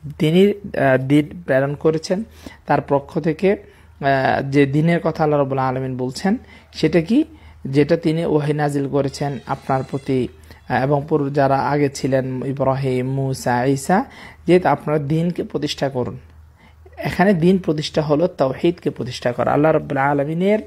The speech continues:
তাওহীদ প্রতিটা মানুষের কাছে, প্রতিটা মানুষের কলবের মধ্যে,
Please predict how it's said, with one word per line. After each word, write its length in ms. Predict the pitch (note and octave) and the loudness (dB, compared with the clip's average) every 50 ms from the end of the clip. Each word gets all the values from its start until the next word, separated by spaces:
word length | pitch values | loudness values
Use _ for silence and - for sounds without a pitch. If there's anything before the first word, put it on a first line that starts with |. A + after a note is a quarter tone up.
| - - - - - - - _ _ | -10 -20 -20 -20 -20 -20 -20 _ _
তাওহীদ 520 | - D3+ D3 D3 C#3+ - - G3 G3 F3 C#3+ - - - | 0 2 2 2 0 0 0 2 2 2 0 -2 -6 -6
প্রতিটা 500 | - F3+ F3 - G#3 F#3+ F#3 A3+ F#3 F3+ | -4 -4 -4 -2 -4 -4 0 2 2 2
মানুষের 580 | E3+ D3+ C#3+ D3 E3 F3+ F3 - - F3+ F3 | 2 0 -2 -2 0 -2 0 0 0 0 0
কাছে, 420 | D#3 - D3+ C3+ - - - D#3 D3+ | 0 -2 -2 -4 -4 -4 -2 -4 -2
প্রতিটা 400 | - - F#3+ F#3 F3 E3+ E3+ E3 | -2 -4 -6 -4 -4 -2 -2 -2
মানুষের 440 | D3 C3+ C#3 D3+ D#3 - - D3 C#3 | -2 -4 -6 -6 -6 -4 -4 -4 -4
কলবের 440 | - - C3+ C#3+ C#3+ C3+ C#3+ C3 | -2 0 2 2 2 2 0 -2
মধ্যে, 460 | C3 C3 B2+ A#2+ C3+ C3 D#3+ E3 G3 | -2 -4 -6 -6 -2 0 2 2 2